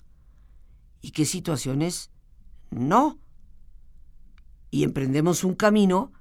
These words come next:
para buscar nuevas alternativas. Nunca, nunca jamás debemos renunciar a la responsabilidad de conducir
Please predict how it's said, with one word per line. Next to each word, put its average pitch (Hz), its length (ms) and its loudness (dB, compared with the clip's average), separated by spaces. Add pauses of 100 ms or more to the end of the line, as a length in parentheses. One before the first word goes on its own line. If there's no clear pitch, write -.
(840)
para 120 320 -4
buscar 143 420 -6
nuevas 156 340 0
alternativas. 185 960 -4 (1700)
Nunca, 208 600 6
nunca 233 480 4
jamás 170 680 0 (760)
debemos 185 420 2
renunciar 175 500 2
a 180 80 2
la 156 120 2
responsabilidad 143 1120 -2 (480)
de 160 220 -2
conducir 156 560 0